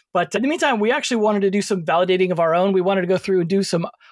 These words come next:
awarding here in the, uh, the sort of award season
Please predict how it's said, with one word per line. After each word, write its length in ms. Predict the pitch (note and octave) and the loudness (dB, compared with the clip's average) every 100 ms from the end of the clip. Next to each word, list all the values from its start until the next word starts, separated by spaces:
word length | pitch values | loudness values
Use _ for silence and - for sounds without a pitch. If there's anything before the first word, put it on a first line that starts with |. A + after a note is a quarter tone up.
| - | -6
awarding 720 | G3+ F#3 F#3+ A3+ A#3+ F#3+ G#3+ - | -2 0 2 2 0 0 0 -2
here 300 | - F#3 G#3 | -2 0 0
in 220 | B3 E3 | 0 -2
the, 160 | D#3+ D#3 | 0 0
uh, 40 | |
the 80 | F3 | 0
sort 180 | - F#3+ | 0 0
of 60 | F3 | 0
award 380 | E3+ F3+ F3 | 0 0 0
season 440 | - G3 F3 E3 | -2 -2 0 -2